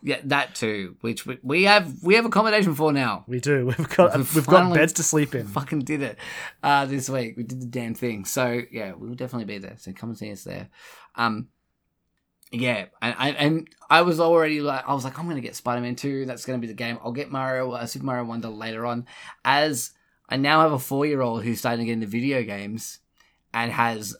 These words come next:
Speaker 1: a real big affinity for Mario. He was watch-, he wanted to watch a trailer today for, <laughs> you'll find this funny, uh, Super Mario three D Land, and was like, "I wanna get that one." And I'm like, "Daddy had that game, but he's traded it in now."
Speaker 2: <laughs> Oh,
Speaker 1: And that's
Speaker 2: no.
Speaker 1: all I said. I was like,
Speaker 2: Oh.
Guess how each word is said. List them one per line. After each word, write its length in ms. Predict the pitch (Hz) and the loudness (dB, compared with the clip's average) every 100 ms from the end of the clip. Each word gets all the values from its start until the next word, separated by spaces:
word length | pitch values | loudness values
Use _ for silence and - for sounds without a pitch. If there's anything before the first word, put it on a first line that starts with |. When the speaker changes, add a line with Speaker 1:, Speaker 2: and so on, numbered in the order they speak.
| - | -6
Speaker 1:
a 120 | 113 | -4
real 300 | 110 139 143 | -2 -2 0
big 200 | 123 127 | -2 -4
affinity 400 | 120 135 127 120 | -2 -2 -2 -4
for 140 | 117 107 | -4 -6
Mario. 500 | 107 143 123 101 101 | -4 -2 -2 -4 -2
He 140 | 135 | 0
was 120 | 147 | 2
watch-, 200 | 165 220 | 0 0
he 140 | - 151 | -2 -2
wanted 180 | 165 180 | -2 -2
to 60 | |
watch 180 | 170 147 | -2 -2
a 60 | 143 | -2
trailer 300 | 135 131 131 | -2 -2 -2
today 260 | 123 123 | -2 -2
for, 420 | 123 127 123 - - _ - - - | 0 0 0 -2 -14 _ -20 -20 -20
<laughs> 560 | - - - - _ - | -20 -20 -20 -20 _ -8
you'll 160 | 113 | -6
find 260 | 110 117 110 | -4 -4 -4
this 120 | 120 | -4
funny, 340 | - 120 101 - - - - | -2 -4 -4 -12 -20 -14 0
uh, 160 | 120 120 | 2 2
Super 240 | 143 127 | -2 -2
Mario 240 | 127 120 | 0 0
three 240 | 113 123 113 | -2 -4 -4
D 100 | 123 | -2
Land, 300 | 110 98 113 _ _ - - - | -4 -6 -12 _ _ -20 -20 -8
and 100 | 147 | -2
was 120 | 151 151 | 0 4
like, 80 | |
"I 80 | 185 | 6
wanna 180 | 240 254 | 8 8
get 140 | 226 | 6
that 160 | 220 226 | 8 8
one." 120 | 202 | 6
And 100 | 156 | 6
I'm 80 | 139 | 4
like, 180 | 139 131 | 2 0
"Daddy 240 | 135 147 | 0 0
had 180 | 139 131 | 0 0
that 160 | 135 127 | 0 0
game, 260 | 123 151 | 0 0
but 120 | 139 | -2
he's 140 | 117 - | -4 -2
traded 360 | 110 107 120 | -2 -2 -2
it 60 | 123 | 0
in 260 | 117 123 123 | 2 4 6
now." 240 | 117 110 - | 4 0 -4
Speaker 2:
<laughs> 40 | - - - - - - - | -6 -6 -8 -6 -4 -4 -4
Oh, 300 | 302 262 311 | -10 -8 -2
Speaker 1:
And 140 | 151 147 | 0 2
that's 160 | 147 | 2
Speaker 2:
no. 60 | - | 6
Speaker 1:
all 140 | 165 | 8
I 100 | 160 | 8
said. 220 | 147 180 156 | 6 4 6
I 80 | |
was 180 | 151 139 | 4 4
like, 160 | 135 135 | 2 4
Speaker 2:
Oh. 460 | 180 175 175 165 | 4 6 6 4